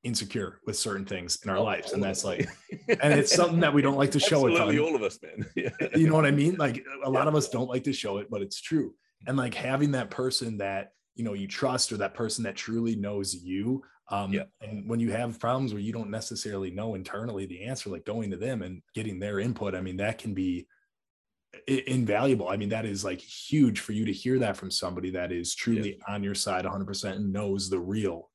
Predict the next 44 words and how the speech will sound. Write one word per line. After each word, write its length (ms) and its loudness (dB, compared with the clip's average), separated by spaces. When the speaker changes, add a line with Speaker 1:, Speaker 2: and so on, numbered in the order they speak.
Speaker 1:
you. 340 -2
Speaker 2:
Yeah. 60 -20
Speaker 1:
Um, 220 0
so 160 -2
definitely 400 0
finding 420 -2
that 160 -2
support 340 -4
system, 340 -4
finding 340 -4
somebody 340 -4
like 260 -6
that 200 -2
who 340 -4
not 300 0
only 280 0
that, 400 0
but 140 -2
also 300 2
makes 340 0
you 120 2
wanna 200 -2
be 100 -4
better. 240 -2
I 80 0
think 220 -8
that's 220 -4
a 40 -10
huge 480 -4
Speaker 2:
Yeah. 80 -4
Speaker 1:
thing 260 -6
too, 240 6
because 460 -2
there, 140 0
Speaker 2:
Definitely. 200 2
Speaker 1:
there 80 4
are 40 2
people 340 0
out 160 -2
there 160 0
who 160 -2
you'll 220 0
see, 320 -2
like, 300 -4